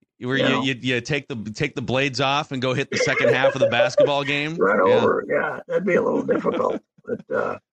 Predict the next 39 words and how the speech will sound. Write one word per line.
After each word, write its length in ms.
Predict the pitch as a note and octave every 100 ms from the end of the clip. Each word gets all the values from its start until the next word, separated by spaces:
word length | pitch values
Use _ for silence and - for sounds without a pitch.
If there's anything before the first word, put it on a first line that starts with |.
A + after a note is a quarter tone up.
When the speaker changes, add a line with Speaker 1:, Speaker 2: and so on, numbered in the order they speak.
| -
Speaker 2:
that 120 | -
would 180 | D#3 C3
be, 260 | C#3 B2 A#2+
uh, 160 | A#2 - _ - - _ -
that 100 | -
would 140 | D3+ -
be 100 | C#3+
a 60 |
little 220 | C3+ A#2
difficult. 560 | G#2+ A#2 - - G2 - _
But 220 | - A2 -
it 160 | C3
is, 300 | D#3 D#3+ C#3+ C#3+
uh, 320 | A#2 A#2 G2+ - _ _ _ _ _ _ _ -
you 100 | C3
know, 220 | C#3+ D3+
it's 140 | D#3 -
a, 60 | -
it's 240 | G3+ -
a, 220 | D#3+ B2+ A#2 _ _ _ -
it's 140 | -
a 80 | -
great 320 | G3+ B2+ B2+ - _ _ _
Saint 240 | - C3 B2
Paul 220 | A#2+ A#2
story. 480 | - - F#2+ G2 -
And, 280 | - - -
uh, 260 | G1+ - - _ -
I 100 | F3
remember 640 | F3 E3+ F3 D3 A#2+ G#2 _ _ _ _ _ _ _ -
when 120 | C#3
the 140 | C3+
Hall 300 | A#2+ D#3+ D#3+
of, 140 | D#3+ - _ _ -
you 60 | D3+
know, 160 | C#3
we 160 | C#3+ D3+
had, 440 | D3+ F3 F3 C#3+
uh, 340 | C3+ B2 A2